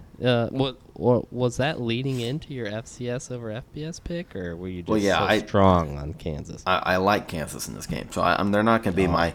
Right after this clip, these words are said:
Speaker 1: gosh.
Speaker 2: not gonna be my potential win. Uh, here's one that I find interesting,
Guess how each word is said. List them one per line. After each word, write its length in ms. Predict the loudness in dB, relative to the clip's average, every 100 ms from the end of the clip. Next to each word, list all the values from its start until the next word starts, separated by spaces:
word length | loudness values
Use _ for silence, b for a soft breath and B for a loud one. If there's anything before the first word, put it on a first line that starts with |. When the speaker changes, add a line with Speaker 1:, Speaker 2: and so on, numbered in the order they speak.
| -4
Speaker 1:
gosh. 240 | -6 -4 0
Speaker 2:
not 360 | 4 6 6
gonna 140 | 2 2
be 160 | 2
my 200 | 2 0
potential 680 | 6 4 6 0 0 -2 -2
win. 460 | 0 0 2 2 0 B B B B B B
Uh, 360 | -8 -6 -6 -6 -10
here's 340 | -4 -2 -2 -4
one 360 | 2 4 4 2
that 240 | 0 0 -8
I 120 | -4 -4
find 440 | 2 6 6 6
interesting, 680 | 2 0 -4 -4 -4 -4